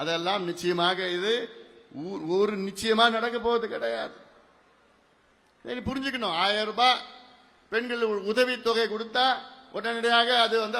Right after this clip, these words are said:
பெண்கள் எல்லாம் ஓட்டு போட்டு விடுவாங்க கிடையாது. இந்த கையில ஆயிரம் ரூபாய் கொடுத்தா இதுங்க எங்க போகுது? டாஸ்மார்க் தான் போகுது. திருப்பி மறுபடியும் ஸ்டாலின் அவர்களுடைய அரசுக்கு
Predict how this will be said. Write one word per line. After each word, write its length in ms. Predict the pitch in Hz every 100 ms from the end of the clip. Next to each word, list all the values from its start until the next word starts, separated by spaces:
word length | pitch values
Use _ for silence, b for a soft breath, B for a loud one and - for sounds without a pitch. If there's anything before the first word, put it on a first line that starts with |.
| 220
பெண்கள் 280 | 208 226 226
எல்லாம் 220 | 226 240 220
ஓட்டு 160 | 233
போட்டு 200 | 220 214 214
விடுவாங்க 360 | 214 214 214 220
கிடையாது. 340 | 240 233 185 - - - - _ _ _ _ _ _ _ _ _ _ _ 151
இந்த 120 | 180 196
கையில 240 | 233 240
ஆயிரம் 180 | 226 233
ரூபாய் 180 | 240 220
கொடுத்தா 220 | 220 254
இதுங்க 240 | 240 233 233
எங்க 120 | 254 247
போகுது? 220 | 208 175 139 - - - - _ _ _ _ _ _ _ -
டாஸ்மார்க் 600 | 170 - - 151 - -
தான் 140 | 147 -
போகுது. 240 | - - - _ _ _ _ _ _ _
திருப்பி 280 | 202 214 233 202
மறுபடியும் 500 | 208 233 247 277 277 - - - - -
ஸ்டாலின் 500 | - 180 226 226 202 175 - - - 156
அவர்களுடைய 680 | 185 190 180 165 165 170 156 147 127 - - -
அரசுக்கு 340 | 185 208 220